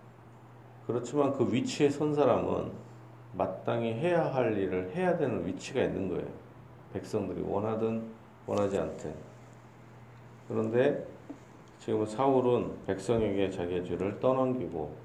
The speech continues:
자기의 위치를 망각하고 있습니다. 아,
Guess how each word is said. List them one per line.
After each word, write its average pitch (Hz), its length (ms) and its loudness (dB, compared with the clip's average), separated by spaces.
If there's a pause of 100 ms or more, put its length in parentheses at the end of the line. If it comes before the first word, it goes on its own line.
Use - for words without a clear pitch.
자기의 98 360 0
위치를 95 400 -2
망각하고 92 880 0
있습니다. - 400 -10 (4000)
아, - 40 -10